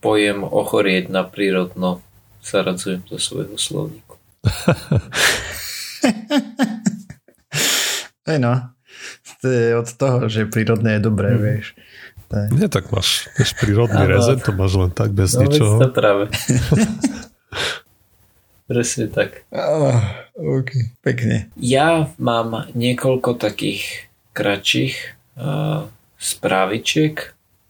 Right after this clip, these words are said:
Speaker 1: pretože, ja viem, ono, tie štúdie sú celkom dlhé, ale nie som si istý, že, že čo k nim povedať. Takže začnem tým, že ďalšia štúdia ukázala to, že fajčiari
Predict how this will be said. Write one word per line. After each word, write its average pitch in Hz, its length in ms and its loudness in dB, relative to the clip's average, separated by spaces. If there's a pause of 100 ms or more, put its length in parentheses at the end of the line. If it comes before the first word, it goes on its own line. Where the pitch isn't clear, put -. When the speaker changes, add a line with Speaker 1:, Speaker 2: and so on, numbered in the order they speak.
(240)
Speaker 1:
pretože, 101 1080 2 (800)
ja 135 80 -2
viem, 135 300 2
ono, 117 260 0
tie 120 160 0
štúdie 120 460 0
sú 120 240 0
celkom 110 420 -2
dlhé, 98 380 0
ale 92 240 2
nie 98 160 -6
som 107 180 -8
si 101 220 -4
istý, 98 320 -6
že, 92 340 -2
že - 160 -8 (220)
čo - 180 -6
k - 160 -14
nim 98 140 -16
povedať. - 720 -8
Takže 95 560 -8
začnem - 560 -4
tým, 104 400 -6
že 95 640 -2 (640)
ďalšia 120 480 2
štúdia 110 880 0 (240)
ukázala 104 720 -2
to, 98 240 -2
že 95 160 0 (760)
fajčiari 104 960 0